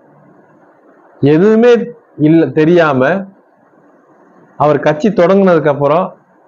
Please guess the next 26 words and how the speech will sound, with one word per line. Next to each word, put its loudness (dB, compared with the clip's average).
பலாயிரம் 2
பேர் 4
வந்து 2
சாலையில 2
கூடுறாங்க 0
அவரை 0
பார்க்கிறதுக்கு. -2
அப்படி -2
பார்த்து 0
ஒரு 0
நாற்பது 0
பேர் 2
இறந்து 0
போயிட்டாங்க. -4
அது -4
தன்னாலதான் 2
அந்த 2
நாற்பது 2
பேர் 2
இறந்து 2
போயிட்டு, -2
போயிருக்காங்க 0
அப்படின்ற 0
ஒரு -4
கொஞ்சம் 2
கூட 2